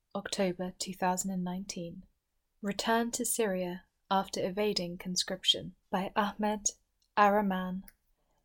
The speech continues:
and Sheza Lutfi. Syrian refugees who have evaded military service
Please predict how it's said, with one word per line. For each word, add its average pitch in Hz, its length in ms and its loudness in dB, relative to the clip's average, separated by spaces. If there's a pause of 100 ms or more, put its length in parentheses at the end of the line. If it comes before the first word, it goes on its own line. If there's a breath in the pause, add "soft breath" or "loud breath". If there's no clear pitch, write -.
(140)
and 185 220 2
Sheza 208 680 2 (220)
Lutfi. 180 600 -2 (500)
Syrian 247 440 6
refugees 214 840 -2
who 214 60 0
have 190 180 -4
evaded 202 540 0
military 233 420 0
service 175 600 -2